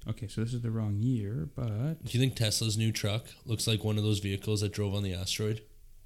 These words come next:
Speaker 1: <laughs> Kinda.
Speaker 2: Yeah.
Speaker 1: Yeah, it does. It also sort of looks like the warthogs from Halo.
Speaker 2: I'm,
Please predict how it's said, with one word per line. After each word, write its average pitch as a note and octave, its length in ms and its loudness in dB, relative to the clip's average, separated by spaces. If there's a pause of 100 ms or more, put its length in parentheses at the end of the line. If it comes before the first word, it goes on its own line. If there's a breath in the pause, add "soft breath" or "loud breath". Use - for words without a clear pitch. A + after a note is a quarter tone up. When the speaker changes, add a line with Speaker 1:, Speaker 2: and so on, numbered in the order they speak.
(260)
Speaker 1:
<laughs> - 720 6
Kinda. B2 380 6 (160 loud breath)
Speaker 2:
Yeah. A#2+ 300 6
Speaker 1:
Yeah, B2+ 80 10
it B2 80 6
does. A#2+ 320 4 (420 soft breath)
It A2+ 80 6
also B2 220 8
sort A#2+ 200 10
of G#2+ 120 10
looks A2 220 8
like G#2+ 260 6
the G2+ 340 8
warthogs G2+ 560 6
from G2 320 0
Halo. G2 460 -2 (1300 loud breath)
Speaker 2:
I'm, A#2 360 4